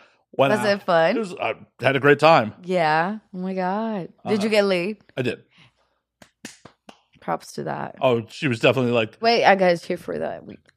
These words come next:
Speaker 1: "Oh, I need a refill if we're doing that."
Speaker 2: Yeah, yeah, yeah. Wait, wait, wait. I'm coming. I'm coming.
Speaker 1: <laughs> You know, this is ninety-four proof, by the way.
Speaker 2: That's a,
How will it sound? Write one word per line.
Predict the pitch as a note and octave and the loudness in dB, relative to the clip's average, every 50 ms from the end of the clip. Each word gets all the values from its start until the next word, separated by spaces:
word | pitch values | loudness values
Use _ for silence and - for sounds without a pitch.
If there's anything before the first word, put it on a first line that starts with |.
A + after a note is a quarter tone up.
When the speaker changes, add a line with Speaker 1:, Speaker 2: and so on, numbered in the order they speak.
| _ - | _ -2
Speaker 1:
"Oh, | D3 D3 | 0 0
I | C#3+ | 2
need | D3 D3 C#3 | 2 2 2
a | B2+ | 0
refill | B2 B2 A#2+ C3+ C#3+ B2+ B2 | 0 -2 -2 -2 -2 -2 -2
if | A#2+ C#3+ - - | -2 -6 -8 -10
we're | F3 E3+ | -10 -8
doing | D#3+ F3+ F3 F3+ F3+ | -8 -8 -8 -8 -6
that." | F3+ F#3+ F#3 - - - - - _ _ _ _ | -6 -6 -6 -6 -8 -10 -14 -20 _ _ _ _
Speaker 2:
Yeah, | F#3+ F3 E3 | -8 -8 -6
yeah, | D#3+ D#3+ D#3+ | -6 -6 -6
yeah. | D#3 C#3+ G#2 F2 | -6 -8 -8 -8
Wait, | F2 F2 F2+ | -10 -12 -12
wait, | F2+ E2+ E2 | -14 -14 -16
wait. | D2+ C#2 - _ _ _ _ _ _ _ _ _ _ _ _ _ _ _ _ _ _ _ _ _ _ _ _ _ _ _ _ _ | -18 -20 -20 _ _ _ _ _ _ _ _ _ _ _ _ _ _ _ _ _ _ _ _ _ _ _ _ _ _ _ _ _
I'm | D#3 E3+ E3+ | -12 -12 -12
coming. | - - G3 F3 E3 D#3+ D#3+ | -6 -4 -4 -4 -4 -6 -8
I'm | D#3+ E3+ E3+ | -8 -8 -10
coming. | - - - D#3+ - E3+ - _ - | -12 -16 -18 -18 -18 -20 -12 _ -4
Speaker 1:
<laughs> | - - - B5+ A#5+ A5 A5 A#5+ - - - - C4+ - - - C4+ - - _ _ _ _ _ _ - | -4 -4 -6 -10 -20 -2 0 0 0 0 -2 -8 -8 -8 -8 -12 -16 -16 -18 _ _ _ _ _ _ -2
You | D#3 C3+ | 2 4
know, | C3+ D#3+ F#3 | 6 6 6
this | D#3 C#3 C#3+ | 4 2 0
is | C#3 C3 | 0 2
ninety-four | C#3+ C#3+ C3 B2+ A2+ - A#2+ G#2+ | 2 4 4 4 4 4 2 4
proof, | - D#3+ D3+ A#2 - | 6 6 4 6 4
by | - F#2+ | 2 0
the | F#2+ G2+ | 0 -2
way. | G2 F#2+ A2 | -2 -4 -4
Speaker 2:
That's | A3+ A#3 A3 A3+ | -8 -10 -12 -12
a, | A#3+ A#3 G3+ | -12 -14 -14